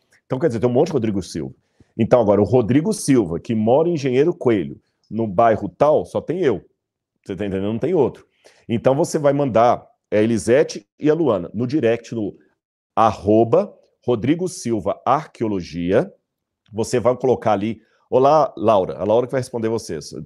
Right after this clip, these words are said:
Manda no direct, no privado, tá bom? Eu sou a Luana Correia, eu sou a Elisete. É, aqui está o meu documento, uma foto do seu documento, e aqui está uma conta de água, de luz, qualquer coisa, do meu endereço. Aí eu vou passar isso pra editora e eles vão mandar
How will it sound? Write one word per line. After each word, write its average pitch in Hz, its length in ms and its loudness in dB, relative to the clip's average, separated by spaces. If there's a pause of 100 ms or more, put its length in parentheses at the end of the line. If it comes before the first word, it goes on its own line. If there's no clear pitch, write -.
(140)
Manda 113 260 4
no 123 100 4
direct, 139 520 2
no 90 80 -8
privado, 123 520 0 (160)
tá 82 80 -6
bom? 117 320 0 (320)
Eu 127 160 2
sou 147 220 0
a 120 40 6
Luana 107 300 0
Correia, 120 600 -2
eu 110 160 -4
sou 113 240 -4
a 98 200 0
Elisete. 101 800 -2 (400)
É, 110 320 -2
aqui 117 220 -2
está 131 240 0
o 117 100 2
meu 110 140 -2
documento, 117 760 -4 (160)
uma 202 160 -4
foto - 320 -2
do - 80 -20
seu 104 120 -6
documento, 110 560 -4
e 123 100 0
aqui 120 160 -2
está 131 220 -2
uma 143 160 -2
conta 123 240 -4
de 90 120 -4
água, 98 360 2
de 90 80 -8
luz, 107 180 -6
qualquer 98 260 -4
coisa, 110 380 -4 (380)
do 120 100 0
meu 113 100 2
endereço. 110 460 -2 (260)
Aí 113 240 4
eu 135 60 2
vou 139 100 0
passar 131 320 -2
isso 104 160 -6
pra - 160 -2
editora 123 720 0
e 107 140 -2
eles 120 180 -2
vão 120 100 -2
mandar 113 480 0